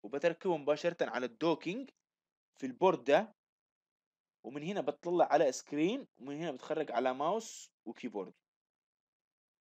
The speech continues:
يعني بالشكل ده، وهنا بيطلع كيبورد،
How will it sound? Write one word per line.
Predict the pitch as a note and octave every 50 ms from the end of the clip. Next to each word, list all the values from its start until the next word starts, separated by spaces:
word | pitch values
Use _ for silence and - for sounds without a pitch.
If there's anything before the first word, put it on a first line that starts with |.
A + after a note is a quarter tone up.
| _ _ _
يعني | - F2+ F#2+
بالشكل | F#2 - - - G#2 - G#2 G#2
ده، | A2+ D3+ F#3+ G3+ F#3 _ _ _ _ _ _ _ _ _ _ _ _ _ _ _ _ _ _ _ _ _ _ _ _ _ _ _ _ _ _ _ _ _ _ -
وهنا | G2 A2 G#2+ G#2
بيطلع | G2 G2+ G#2+ A2+ - - F#2 F#2
كيبورد، | - - F#2 F#2+ G#2+ A#2+ E3 G#3+ A#3+ -